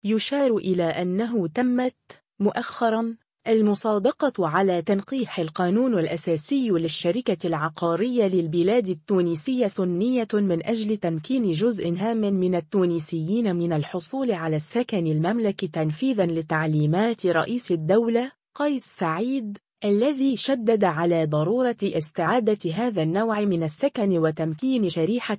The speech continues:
واسعة من التونسيين من الحصول على مساكن بأسعار معقولة تراعي قدرتهم الشرائية.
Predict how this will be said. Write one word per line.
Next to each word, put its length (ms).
واسعة 680
من 320
التونسيين 1000
من 140
الحصول 560
على 320
مساكن 640
بأسعار 840
معقولة 840
تراعي 680
قدرتهم 760
الشرائية. 920